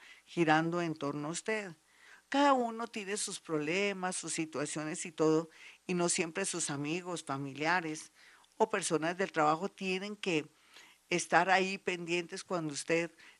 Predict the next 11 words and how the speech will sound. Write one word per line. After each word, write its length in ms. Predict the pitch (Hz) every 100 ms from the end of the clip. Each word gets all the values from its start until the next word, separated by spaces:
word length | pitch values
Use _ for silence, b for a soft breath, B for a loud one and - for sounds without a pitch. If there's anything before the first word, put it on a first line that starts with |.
| -
tiene 240 | 175 170
algún 300 | 165 160 165
problema. 640 | 156 160 190 247 202 147 -
Deje 280 | 208 240 285
su 160 | 294
egoísmo, 600 | 247 202 190 185 190 175
mi 160 | 165 160
Aries, 380 | 151 175 190 -
por 180 | 156 151
estos 340 | 143 180 175
días. 380 | 220 214 160